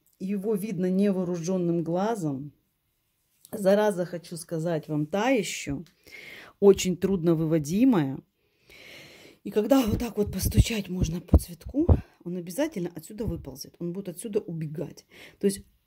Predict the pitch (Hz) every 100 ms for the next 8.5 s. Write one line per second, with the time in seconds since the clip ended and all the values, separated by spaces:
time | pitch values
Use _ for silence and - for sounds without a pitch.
0 | _ 269 285 196 - 160 139 160 202 _
1 | 214 196 - 170 151 151 160 277 415 -
2 | 151 180 269 - 214 208 - - 160 _
3 | _ _ _ - 233 294 220 - 175 -
4 | 143 139 139 123 - _ _ _ _ _
5 | _ _ _ - 185 151 302 277 254 240
6 | 214 214 233 - - - - 233 - 277
7 | - 311 320 - 349 349 _ - 208 214
8 | 208 208 208 262 -